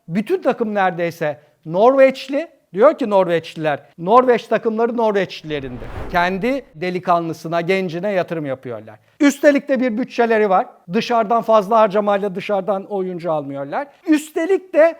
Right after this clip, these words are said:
bir statları var, sahaları var. Hem iklim olarak hem zemin olarak avantaj sağlıyor. Aşağı yukarı Avrupa'da otuz beş maç yapmışlar. Otuzunu kazanmış iç sahadaki maçların. Bu da büyük bir avantaj. Fiziksel olarak çok yüksekteler.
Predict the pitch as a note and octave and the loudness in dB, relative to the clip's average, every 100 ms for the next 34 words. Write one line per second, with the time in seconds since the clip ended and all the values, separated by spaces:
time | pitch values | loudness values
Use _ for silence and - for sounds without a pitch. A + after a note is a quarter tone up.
0 | _ F#3 B3 D4+ - - C4+ C4 C#4 C4+ | _ 0 2 2 -2 0 0 2 2 4
1 | E4 G#3+ F3+ - F3+ G3+ A3+ C4+ C4 A#3+ | 6 4 4 0 2 2 2 2 4 4
2 | - - _ - G#3 E4 D#4+ - E4 D4 | 2 -10 _ -6 -4 -2 -4 -4 -2 0
3 | B3+ B3 D4+ - _ - G#3+ A#3 G3 B3+ | 2 0 -2 -4 _ -2 -2 0 2 2
4 | C#4 A#3+ A#3 B3 A3 G3+ F#3 D#3+ - B2 | 2 0 0 0 2 0 -2 -8 -8 -12
5 | A#2 G#2 - F3+ F3 B3+ A#3+ A3+ A3 G#3+ | -14 -18 -10 -6 -2 -2 0 0 4 4
6 | B3+ A3+ G#3 G#3 G3+ F3 G#3+ G3 - _ | 2 -4 -2 -4 -6 -8 -6 -6 -12 _
7 | - F3 F3+ A#3+ A3+ A3+ G#3+ - A#3+ A#3 | -12 -6 -6 -2 -4 -4 -8 0 0 0
8 | - D4+ C4 G#3+ A#3 A3 G3 F#3 F3+ D#3 | 0 0 0 -6 -4 0 0 0 -4 -10
9 | - F3 - E3 D3 D3 D3 C3+ B2+ - | -14 -14 -4 -2 -2 -6 -10 -10 -12 -14
10 | A2+ A#2 _ G3 A#3+ A#3 F#3+ F#3 D#3 D3 | -16 -16 _ -2 2 2 0 -6 -4 -2
11 | C3+ B2+ G3 A#3+ - _ - A3 C4 - | -2 -6 -4 -4 -6 _ -6 -4 -2 2
12 | C#4 A#3 F#3 E3+ - - E3+ A3+ - A#3+ | 4 4 4 0 0 -6 -4 -6 -2 -4
13 | A#3 - A3+ A#3+ | -2 -2 2 2